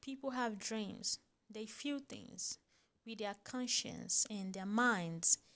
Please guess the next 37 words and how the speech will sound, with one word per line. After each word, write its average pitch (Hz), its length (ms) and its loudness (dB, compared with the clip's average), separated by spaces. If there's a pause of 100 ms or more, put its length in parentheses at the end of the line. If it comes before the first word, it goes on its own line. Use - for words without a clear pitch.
(300)
and 208 300 -8
they 214 180 -2
imagine 226 640 2
things, - 480 -14
and 202 160 -6
they - 120 -4 (100)
pray. 262 640 -2 (1300)
And 226 160 0
they 233 100 6
believe 233 340 2
that's 214 200 6
the - 60 0
highest 220 320 10
supreme. - 400 -2 (400)
Some 269 240 2
people 247 380 -2
have 214 200 0
dreams 220 460 0
about 214 380 -2 (360)
people 233 300 -14
that 208 160 -4
has 196 120 -2
died 208 280 -6
in 208 140 -6
their 202 120 -6
past, 208 380 0
like 190 140 -8
their - 100 -14
parents 226 640 -4
or - 100 -10
their - 140 -12
friend. 226 520 -4 (760)
Some 240 340 6
people 226 420 -6
see - 280 12
things 220 600 4 (480)
just - 400 -4